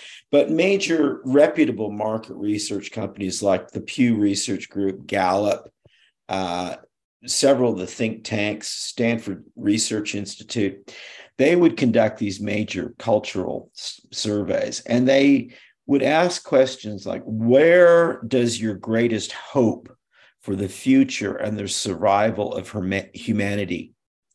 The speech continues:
reside?" And sixty-four percent of people would say, "In technology."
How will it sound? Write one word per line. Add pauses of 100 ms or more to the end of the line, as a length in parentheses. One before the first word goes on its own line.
(100)
reside?" (480)
And
sixty-four
percent
of
people
would
say,
"In
technology."